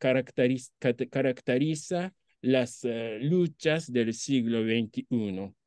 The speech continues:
con respecto a las luchas del siglo veinte. Eh, co-, eh, es precisamente por eso que Deleuze y Guattari, o, eh, hasta este, este, este libro que publicaba,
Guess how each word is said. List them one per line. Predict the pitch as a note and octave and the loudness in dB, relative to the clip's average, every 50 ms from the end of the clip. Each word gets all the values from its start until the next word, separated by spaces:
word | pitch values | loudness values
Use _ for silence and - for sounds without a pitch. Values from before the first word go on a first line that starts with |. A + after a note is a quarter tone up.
| - - - - - - | -20 -20 -20 -20 -8 -2
con | - C#3 B2+ A#2+ | 2 4 4 4
respecto | A#2 A#2+ A#2+ - - - D#3 D3 D3 - - - - D3 D3 D#3 D#3 D3+ _ _ _ - | 4 2 0 -2 -4 0 2 2 2 0 -4 0 2 2 2 2 0 -4 _ _ _ -6
a | G2+ A2 | -6 -4
las | A2 A2 G#2+ - - B2+ | -4 -4 -6 -8 -8 -4
luchas | C3 C#3+ C#3 C3+ B2 - C#3+ C#3 C#3 C#3 | 0 2 2 0 0 0 0 -2 -2 -2
del | - A#2 G#2+ G#2+ | -4 -6 -6 -6
siglo | G#2 - - C3+ A#2 G#2+ G2 G#2 A2+ A2 G2+ G2 | -8 -6 -2 -2 -2 -2 -4 -6 -4 -4 -4 -2
veinte. | G#2+ G#2 G#2 G2 F2 - - G2 G2+ - _ - - _ _ _ | -2 -2 -2 -4 -6 -8 -10 -10 -10 -10 _ -20 -20 _ _ _
Eh, | - D#3 E3+ F3 - | 0 2 2 2 0
co-, | - F#3+ - - | -4 -8 -6 -6
eh, | D#3+ E3 E3+ - - - _ _ _ - | -6 -8 -8 -10 -20 -20 _ _ _ -4
es | A#3+ B3 B3 A#3+ A#3+ - - _ - | 0 2 2 2 0 -6 -14 _ -2
precisamente | - C#4 C#4 B3+ - - C4+ C4+ B3+ C#4+ C#4+ C4+ - C4+ A#3+ | 0 2 2 2 0 0 -2 -2 0 -2 -4 -4 -2 -4 -2
por | - - A3+ A3 A3 | 2 2 4 4 4
eso | A3 A3 G#3+ - A#3+ A#3+ | 2 2 2 0 -2 0
que | - G#3 G3+ F#3+ F#3+ E3+ B2 C#3+ | 0 2 2 2 2 2 0 -4
Deleuze | C#3 C3 C3 D3+ E3 D#3+ F3 F3+ F3+ F3 D#3+ D#3+ D3+ C#3 | -4 -4 0 2 4 6 6 6 6 4 4 4 2 4
y | |
Guattari, | B2+ C#3+ C#3 C#3 - D3+ D3 C#3+ E3 F3 G3 A3 A#3+ B3 _ _ _ _ | 4 2 0 2 2 0 2 2 2 0 0 0 -2 -6 _ _ _ _
o, | - C#3+ D3 D#3 D3+ C#3+ - _ - - - - | 0 4 4 6 6 4 2 _ -16 -20 -20 -18
eh, | - - - - - - - _ - | -18 -16 -14 -12 -14 -14 -14 _ -6
hasta | - E3 D#3+ D#3 D3+ - - - F#3+ F#3 E3+ C#3+ D3 | -2 -2 0 -2 -2 -2 2 4 6 6 6 6 6
este, | D#3+ D#3 - - D#3+ D3 C3+ C3+ C3 | 4 2 0 2 2 4 4 4 4
este, | C3+ D3 - - C3 A#2+ A#2 - B2+ | 2 0 -2 -2 -2 -2 -2 -4 -6
este | C3 C3 - C3 B2 A#2+ | -6 -6 -2 0 2 4
libro | C3+ D3 D3+ D3 C#3 B2 A#2 | 4 4 4 4 2 2 0
que | - B2 A2 G#2 | 0 -4 -4 -4
publicaba, | - - B2 A#2 B2 A#2+ B2 A#2+ - - D3 C#3+ C#3 B2+ B2 A#2+ | -4 -4 -2 0 0 2 0 0 2 2 4 4 4 4 2 2